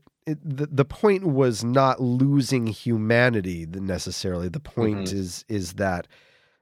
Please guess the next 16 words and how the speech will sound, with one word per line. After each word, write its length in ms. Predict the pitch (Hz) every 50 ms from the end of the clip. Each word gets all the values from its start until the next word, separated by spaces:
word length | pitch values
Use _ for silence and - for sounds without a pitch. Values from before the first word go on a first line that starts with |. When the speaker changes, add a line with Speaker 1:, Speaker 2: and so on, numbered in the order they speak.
| _ _ - 110
Speaker 1:
um, 560 | 98 90 87 87 87 90 90 90 90 98 110
more 460 | 127 113 117 123 131 143 147 147 147
of 100 | 135 120 127
our 200 | 123 120 120 117
existence 640 | 110 104 101 107 127 120 - - 117 104 98 92 -
depends 680 | - 107 - - - - 131 120 107 104 101 95 92 104 - -
on 340 | 110 101 101 101 98 98 - -
coexistence 1600 | - - - 147 143 139 127 127 110 95 92 87 87 90 82 - - - 71 71 69 57 - - - - - - - - _ _ _ _ _ _ _ _ _ _ _ -
than 300 | 98 107 107 98 90 87
Speaker 2:
Mm-hmm. 100 | - 104
Speaker 1:
perhaps 360 | 95 101 101 95 95 92 -
we 180 | 107 107 104
are 180 | 98 92 90 87
aware 400 | 87 87 90 95 90 80 78 76 76
of. 360 | 73 57 - - - - _ _ _ _ _ _ _ _ _ _ _ _ _ _ -
Um, 500 | 90 85 80 78 78 76 76 78 113